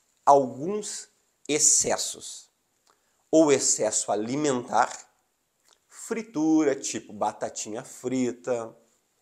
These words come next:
aipim ou mandioca frita, depende do termo que você usa na tua região. Aqui no Rio Grande do Sul nós usamos muito mandioca. Eu sei que nas regiões mais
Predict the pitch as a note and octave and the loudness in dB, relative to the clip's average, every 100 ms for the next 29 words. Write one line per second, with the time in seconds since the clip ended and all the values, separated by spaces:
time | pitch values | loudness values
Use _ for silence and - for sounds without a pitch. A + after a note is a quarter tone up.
0 | _ _ _ A#2 A2+ A2 - C3+ B2 G#2+ | _ _ _ 2 2 0 -8 -6 -2 -2
1 | G#2+ G#2+ G#2 G2+ G2 A#2+ - A#2 B2 G#2 | -2 -4 -2 -4 -4 -10 -6 -4 -4 -8
2 | G2 - G#2+ G#2 - - A2+ A#2 F#2 _ | -12 -8 -8 -8 -12 -8 -6 -6 -10 _
3 | _ _ _ - G2 G#2 - G#2 G#2+ G2+ | _ _ _ -14 -6 -6 -6 -6 -6 -8
4 | F#2 F2+ F#2+ F2 - A2 G2+ A2+ G#2 G#2+ | -10 -8 -6 -6 -8 -10 -4 -4 -4 -6
5 | G#2+ G#2 F#2 A2 G#2 G#2+ G2+ G#2 B2 B2 | -6 -6 -8 -10 -6 -6 -8 -10 -12 -12
6 | G#2 G#2 G2 A2+ B2 - - _ _ _ | -12 -10 -4 -2 -2 -6 -20 _ _ _
7 | - G2 - A2 A2 G#2+ - _ _ _ | -14 -12 -8 -8 -10 -16 -18 _ _ _
8 | G#2 F#2+ F#2+ - A2 G2+ G#2+ G#2 G#2+ G2+ | -12 -10 -10 -10 -8 -4 -2 -2 -4 -8
9 | F#2+ - - | -8 -8 -10